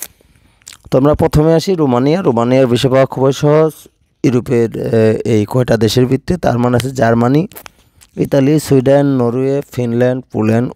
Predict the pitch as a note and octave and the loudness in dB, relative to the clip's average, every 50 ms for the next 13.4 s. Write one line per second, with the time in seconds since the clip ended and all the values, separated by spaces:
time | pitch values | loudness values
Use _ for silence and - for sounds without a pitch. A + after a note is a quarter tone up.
0 | _ - A#2+ G#2+ - - - A2+ A2 A#2 - - - - _ - A2+ A2 G#2+ A2 | _ -2 -2 -2 -2 -2 0 0 0 0 -2 -6 -8 -8 _ -6 -4 -2 0 0
1 | A2 A2+ A#2 A#2 A2+ G#2 - - B2 A#2+ A#2 A#2 - - G#2 A2 B2 B2+ B2 - | 0 0 -2 -2 -2 -2 -4 -6 -4 -4 -6 -6 -8 -10 -8 -6 -6 -6 -8 -6
2 | - - G#2+ A2 B2 C#3 C#3+ - - _ _ _ _ _ _ _ _ _ _ _ | -4 -2 -2 -2 -2 -4 -8 -12 -18 _ _ _ _ _ _ _ _ _ _ _
3 | _ _ - C3 B2 A#2+ C3 C3+ C#3+ D3 D3+ D#3+ E3 E3+ - - - A2+ G#2+ G#2+ | _ _ -2 0 2 2 4 4 4 4 2 0 -2 -4 -8 -10 -6 -2 -2 -2
4 | G#2+ F#2+ G2+ C3+ C3 C3+ C#3+ C#3+ B2+ B2 A2+ G#2+ A2 A2 A#2 A#2+ C3+ C3 B2+ B2+ | -2 -2 0 2 4 4 4 2 2 -2 -4 -4 -2 -2 0 0 0 -2 -4 -2
5 | B2 A#2+ B2 C3+ C3+ - - - - - B2 B2+ B2 C3 D3 D#3+ - - - C#3+ | 0 0 2 0 0 -2 -6 -8 -8 -6 -8 -8 -6 -4 -2 -2 -2 -2 -4 -6
6 | A2+ - - - - C#3+ A#2 B2 D3+ - _ - - - - C#3+ C3+ B2+ B2+ B2 | -6 -8 -14 -18 -16 -14 -12 -12 -14 -14 _ -8 -4 0 2 2 4 4 2 2
7 | A#2 A#2 A2 G2+ G#2 _ _ _ - _ _ _ _ _ _ _ _ _ - _ | 0 -4 -8 -10 -14 _ _ _ -20 _ _ _ _ _ _ _ _ _ -20 _
8 | _ _ _ _ - - - A#3 - - - _ _ _ _ - - _ _ _ | _ _ _ _ -6 -4 -4 -4 -6 -10 -16 _ _ _ _ -20 -20 _ _ _
9 | _ _ _ _ _ _ - _ - - - - - - - - - - - - | _ _ _ _ _ _ -20 _ -16 -14 -14 -14 -16 -18 -20 -20 -20 -20 -6 -2
10 | - D#3 D#3 D#3 F#3 F#3 F#3 F3+ - - F#3 E3+ E3 - E3+ - - E3+ D3 D3+ | 0 2 2 2 2 2 2 0 2 2 2 2 2 2 0 0 0 0 2 2
11 | D#3 D3+ C#3+ - C#3 C3 B2 D3+ D3 D#3 E3+ G#3 G#3 D#3 C#3+ C#3+ B2+ - C3 C3 | 2 2 2 2 2 2 2 2 0 2 0 -2 -2 0 -2 0 0 0 -2 0
12 | C3 C3 B2+ B2 B2+ B2+ C3+ C#3 D3 D3+ D3+ - C3 A#2+ A#2+ A#2+ - - C#3+ D3 | 0 -2 0 0 0 2 2 2 0 0 0 -2 0 2 2 2 2 2 2 2
13 | D3 - - - E3 E3+ - | 2 0 0 0 0 0 0